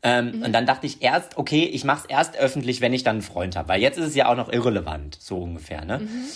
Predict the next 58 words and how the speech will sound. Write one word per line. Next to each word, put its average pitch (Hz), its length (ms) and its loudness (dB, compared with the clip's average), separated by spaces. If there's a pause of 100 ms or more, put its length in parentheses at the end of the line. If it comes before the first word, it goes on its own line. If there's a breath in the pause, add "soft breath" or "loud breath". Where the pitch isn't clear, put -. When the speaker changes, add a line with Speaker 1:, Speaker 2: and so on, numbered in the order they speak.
(160 loud breath)
Speaker 1:
Ein 104 80 -10
total 92 280 -4
der 95 60 -2
bescheuerte 92 460 -2
Gedanke, 95 460 -4
weil 80 80 -8
es 78 80 -10
ist - 20 -14
natürlich 85 260 -8
nicht 113 200 -6
irrelevant, 82 720 -8
äh, 82 340 -6
weil 85 300 -6
irgendwie, 90 380 -4 (320 loud breath)
solange 85 280 -8
ich 90 100 -6
mich 87 120 -8
nicht 92 180 -8
öffentlich 90 440 -6
irgendwie 90 220 -6
zumindest 90 380 -6
meinen 87 160 -6
Eltern 90 340 -6
oder 90 200 -6
wie 90 100 -6
auch 87 80 -4
immer 98 160 -4
mal 98 220 -4
oute, 98 320 -2 (280 loud breath)
hätte 101 200 -6
ich 101 60 -6
ja 101 100 2
auch 95 80 -4
gar 92 140 0
keine 98 180 -4
Chance 95 320 -6
gehabt, 92 240 -6
mal 90 100 -2
mit - 160 -4
anderen 98 240 -2
überhaupt 90 320 0
in 92 80 -8
Kontakt 87 400 -4
zu 101 140 -8
kommen, 78 400 -6
ja? 87 80 -4
Also 90 180 -2
wie 92 100 -4
hätte 107 140 -2
ich 104 80 -6
denn 98 120 -2
Speaker 2:
Total, 95 80 -4
Speaker 1:
überhaupt 95 240 2
einen 202 80 -10
Freund 101 360 0
Speaker 2:
total. - 100 -10
Speaker 1:
finden 131 360 0
sollen? 90 480 -2